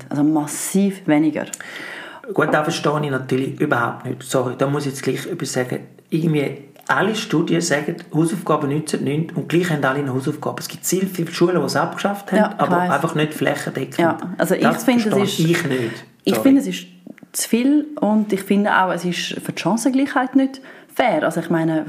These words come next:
Speaker 1: was, was ich, was wir da als unterstützen, da Hausaufgaben machen auf eine
Speaker 2: Ja.
Speaker 1: Art, oder? Also nicht bei allen Kindern gleich, aber
Speaker 2: Mhm. Mhm.
Speaker 1: bei gewissen auch gar nicht.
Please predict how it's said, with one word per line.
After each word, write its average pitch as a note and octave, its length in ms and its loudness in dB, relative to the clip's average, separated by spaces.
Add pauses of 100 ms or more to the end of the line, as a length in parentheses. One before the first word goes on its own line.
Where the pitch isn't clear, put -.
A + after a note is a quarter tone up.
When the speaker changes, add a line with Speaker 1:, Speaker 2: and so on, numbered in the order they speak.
Speaker 1:
was, D3+ 200 -4 (180)
was D3+ 240 -4
ich, A3+ 220 0 (140)
was E3 180 0
wir G3 100 2
da G#3+ 140 -2
als E3 180 0
unterstützen, F#3 540 -2
da F3 100 2
Hausaufgaben G3 520 0
machen F3 260 0
auf G3 100 -2
eine F#3 120 2
Speaker 2:
Ja. D#3 80 2
Speaker 1:
Art, F3 200 -2
oder? G#3+ 200 -2 (380)
Also D#3 160 0
nicht F#3 140 2
bei - 100 2
allen D#3+ 180 2
Kindern D3+ 320 0
gleich, C4 260 2 (260)
aber E3+ 240 2
Speaker 2:
Mhm. B2+ 200 -2 (340)
Mhm. C3 320 -2
Speaker 1:
bei D3+ 180 -4
gewissen F#3+ 300 0
auch D3+ 160 2
gar F#3 240 0
nicht. G3 500 0